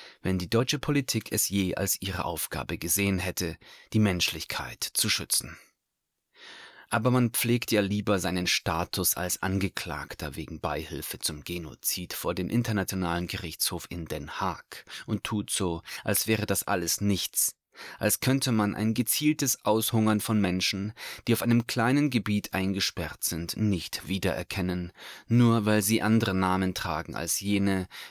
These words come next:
denen man das selbst einmal angetan hat. Oder als wüsste man nicht, dass die Panzermotoren, die man liefert, dazu dienen,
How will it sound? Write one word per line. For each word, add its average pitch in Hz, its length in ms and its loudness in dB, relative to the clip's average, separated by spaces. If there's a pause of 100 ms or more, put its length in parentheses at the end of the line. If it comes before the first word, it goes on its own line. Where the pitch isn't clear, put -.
(140)
denen 104 280 4
man 92 180 2
das - 220 2
selbst - 400 -4
einmal 64 320 -8
angetan 76 640 -6
hat. - 400 -8 (760)
Oder 143 320 2
als 127 220 0
wüsste 123 280 2
man 101 220 4
nicht, 98 300 -2
dass 92 120 -2
die 98 140 -4
Panzermotoren, 95 1080 0
die 90 100 -8
man 85 240 -2
liefert, 101 720 -4
dazu 104 220 -2
dienen, 113 520 2